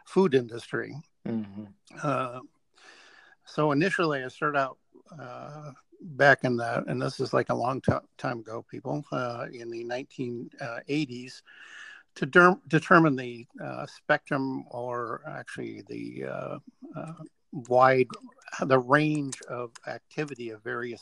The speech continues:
Speaker 1: food antimicrobials. Um, and I kinda started out with the ones that were already, uh, approved,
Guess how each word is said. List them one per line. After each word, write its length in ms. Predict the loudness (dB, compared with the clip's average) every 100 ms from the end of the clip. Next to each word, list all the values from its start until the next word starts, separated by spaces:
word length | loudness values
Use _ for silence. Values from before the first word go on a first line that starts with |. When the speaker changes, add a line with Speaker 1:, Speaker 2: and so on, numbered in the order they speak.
| -10
Speaker 1:
food 160 | -8
antimicrobials. 920 | -6 -8 -10 -12 -10 -10 -10 -12 -16 -20 -20 -20 -20 -20 -10 -2
Um, 520 | 0 0 -2 -8 -12 -12
and 360 | -10 -8 -8 -12 _ _
I 160 | -18 -4
kinda 180 | 0 0
started 420 | 4 4 4 2
out 260 | -4 -4 -10
with 180 | -16 _ _ _ _ _ _ -16
the 140 | -14 -10
ones 340 | -8 -8 -8
that 80 | -12
were 200 | -8 -4
already, 580 | -4 -6 -8 -10 -14 -18 -20 -12
uh, 80 | -12 -8
approved, 880 | -8 -8 -10 0 2 2 0 -6 -18